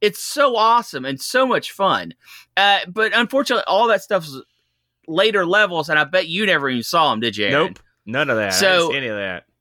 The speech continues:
Speaker 1: yeah, you have to really dedicate yourself to the game to get to the really cool stuff.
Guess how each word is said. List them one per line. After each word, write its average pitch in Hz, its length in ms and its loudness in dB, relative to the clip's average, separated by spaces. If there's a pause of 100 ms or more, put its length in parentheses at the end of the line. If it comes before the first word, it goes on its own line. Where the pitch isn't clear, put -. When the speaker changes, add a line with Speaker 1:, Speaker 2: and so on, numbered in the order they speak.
(140)
Speaker 1:
yeah, 202 160 2
you 214 200 2
have 277 140 2
to 196 100 2
really 190 360 2
dedicate 180 520 0
yourself 151 380 -2
to 139 120 -6
the 131 100 -2
game 143 320 0
to 139 100 -8
get 147 180 -4
to 165 80 -4
the 151 100 2
really 147 560 0
cool 135 280 -2
stuff. 98 400 -6